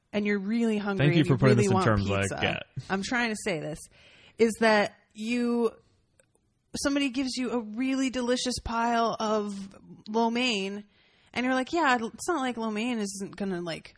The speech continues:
Speaker 1: fill me up and make me not hungry anymore, but I fucking want pizza so <laughs> bad, and this is not doing it for me at all."
Speaker 2: Okay. Like, I get, I totally get what you're saying, and I hundred percent get it. I,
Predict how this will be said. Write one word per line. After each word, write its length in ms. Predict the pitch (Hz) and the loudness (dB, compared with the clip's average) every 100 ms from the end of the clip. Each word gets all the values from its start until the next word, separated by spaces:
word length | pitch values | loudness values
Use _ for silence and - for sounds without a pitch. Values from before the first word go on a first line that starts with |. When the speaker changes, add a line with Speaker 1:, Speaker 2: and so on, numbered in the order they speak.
| - | -4
Speaker 1:
fill 160 | 233 | -2
me 180 | 214 175 | -2 -2
up 200 | 208 233 | -2 -2
and 80 | 180 | -4
make 160 | 170 165 | -6 -6
me 100 | 160 | -6
not 200 | 156 151 | -6 -6
hungry 360 | 190 285 147 | -6 -4 -6
anymore, 480 | 143 - 156 165 180 - - _ _ | -8 -12 -12 -10 -10 -12 -20 _ _
but 100 | 196 | -10
I 100 | 208 - | -10 -12
fucking 480 | - 196 185 196 180 | -10 -8 -8 -8 -8
want 380 | 175 175 170 - | -6 -4 -4 -6
pizza 580 | - - 180 180 - 151 | -10 -8 -8 -6 -8 -8
so 580 | - - 147 170 170 165 | -8 -6 -4 -2 -2 0
<laughs> 40 | |
bad, 480 | 202 233 233 214 180 | 0 2 4 4 2
and 140 | 180 | -2
this 140 | 196 208 | -4 -4
is 120 | 202 | -4
not 220 | 185 180 | -2 -2
doing 240 | 180 175 175 | -2 -4 -4
it 100 | 165 | -8
for 100 | 170 | -8
me 140 | 170 | -6
at 220 | 156 175 170 | -2 0 2
all." 580 | 180 180 165 160 - - _ | 4 4 2 -4 -8 -18 _
Speaker 2:
Okay. 260 | 247 127 110 - 135 | -6 -2 -2 -4 0
Like, 200 | 180 185 | 0 4
I 120 | 190 | 4
get, 280 | 190 208 214 - | 6 6 4 2
I 100 | 139 | 0
totally 400 | - 165 170 160 | 4 4 6 4
get 140 | 147 | 2
what 100 | 120 | 2
you're 140 | 123 | 0
saying, 440 | 113 113 110 131 143 | 0 -2 0 -2 -4
and 80 | 110 | -2
I 60 | 110 | 0
hundred 200 | 123 117 | 0 0
percent 280 | 113 117 104 | -2 -4 -2
get 180 | 101 113 | -2 0
it. 160 | 117 - | -2 -6
I, 220 | - 98 | -10 -10